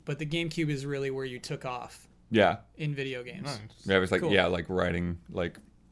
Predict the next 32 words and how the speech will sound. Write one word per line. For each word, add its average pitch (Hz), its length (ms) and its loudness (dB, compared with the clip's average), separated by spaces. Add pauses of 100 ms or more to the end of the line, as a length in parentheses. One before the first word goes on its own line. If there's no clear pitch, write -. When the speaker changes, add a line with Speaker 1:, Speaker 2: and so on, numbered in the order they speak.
(140)
Speaker 2:
you 95 100 -4
know, 76 100 -4
every 87 180 -2
night 85 200 -2
after 85 220 -4
work, 85 220 -4
pretty 87 160 -4
much. 87 260 -6 (480)
Speaker 1:
Whoa. 147 300 -6 (1120)
Speaker 3:
Good 156 160 -18
stuff. 104 400 -10 (1040)
Origin 113 340 -10
story 143 360 -6
for, 147 360 -8
for 135 60 -16
Bloodworth 139 440 -8
there. 95 400 -8
Speaker 1:
Yeah. 170 180 -6
Speaker 3:
It's - 120 -14
always 113 240 -8
good 110 180 -6
to 95 80 -6
hear. 101 380 -6 (240)
So, 113 280 -2
uh, 110 220 0
thank 139 260 -6
you 165 80 -4
again, 143 280 -4
Swordfish, 104 360 -8
for 104 100 -12
that 101 180 -4
question. 110 680 -4